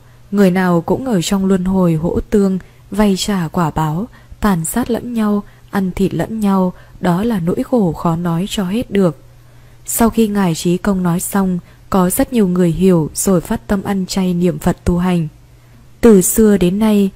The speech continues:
nếu các vị không ăn thịt kẻ khác, thì kẻ khác không ăn thịt các vị." Có người nói,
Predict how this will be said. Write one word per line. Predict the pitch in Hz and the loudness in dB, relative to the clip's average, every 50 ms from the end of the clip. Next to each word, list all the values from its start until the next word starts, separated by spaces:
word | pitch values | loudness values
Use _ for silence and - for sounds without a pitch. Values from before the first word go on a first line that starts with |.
| - - - - | -8 -16 -8 0
nếu | 202 202 202 190 185 190 190 | 4 6 6 8 6 6 4
các | - 254 - - | 0 -2 -2 0
vị | - 220 170 | 0 0 2
không | - - 208 196 | 2 0 0 0
ăn | - - 190 180 | 0 -2 -2 -2
thịt | - 190 190 180 - | -2 -2 -2 -2 -2
kẻ | - 196 190 170 | -2 -2 -2 -2
khác, | 156 - - 208 220 240 - - - - - - - | -2 -4 -4 -4 -4 -6 -10 -16 -20 -20 -20 -8 -2
thì | - 254 226 | 2 2 2
kẻ | - - 214 185 | 2 2 0 0
khác | - - 233 247 269 | 0 -2 -2 -4 -2
không | - - 233 208 | -2 -2 -2 0
ăn | 196 202 202 196 | 0 -2 -4 -2
thịt | - 196 185 - - | -2 -2 -2 -4 -4
các | - 240 262 - - | -8 -10 -10 -4 0
vị." | 208 196 175 160 - - - - - - - - - - - | 2 2 2 0 -2 -8 -20 -20 -20 -20 -20 -20 -20 -8 -2
Có | - 180 170 | 0 0 0
người | 208 233 233 202 | 2 2 2 2
nói, | 170 170 170 156 160 165 196 | 2 2 0 0 -2 -2 -4